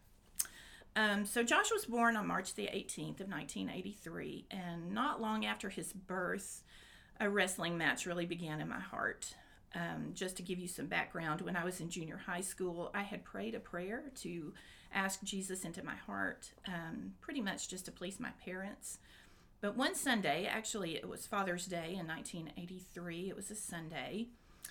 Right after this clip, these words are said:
there was a guest musician evangelist at the church we were attending, and after he finished preaching and was prepared to, uh, to close the service, he asked that question that I'm sure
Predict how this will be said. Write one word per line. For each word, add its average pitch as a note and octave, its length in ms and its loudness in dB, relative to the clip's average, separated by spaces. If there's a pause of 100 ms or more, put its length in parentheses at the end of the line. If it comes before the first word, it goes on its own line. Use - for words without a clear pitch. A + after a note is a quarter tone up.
(200)
there C#4+ 100 4
was D4+ 100 4
a G3+ 60 4
guest G3+ 400 4
musician G3 880 4 (360)
evangelist F3 680 0
at E3+ 80 -6
the E3 80 -10
church - 320 -4
we E3 120 -4
were E3 120 -6
attending, E3+ 640 -8
and E3+ 240 -6 (360)
after G3+ 260 4
he G3 120 0
finished F#3 380 -2
preaching F#3+ 540 -2
and E3+ 100 -4
was D#3 140 -8
prepared F3 500 -6
to, F3 60 -10 (220)
uh, E3+ 280 -4 (200)
to G3+ 100 -10
close F3+ 320 0
the - 60 -10
service, E3+ 440 -4
he - 220 -4
asked C#4 240 4
that F3+ 160 0
question G#3 440 0
that E3+ 140 0
I'm D3+ 100 -2
sure F3+ 480 -2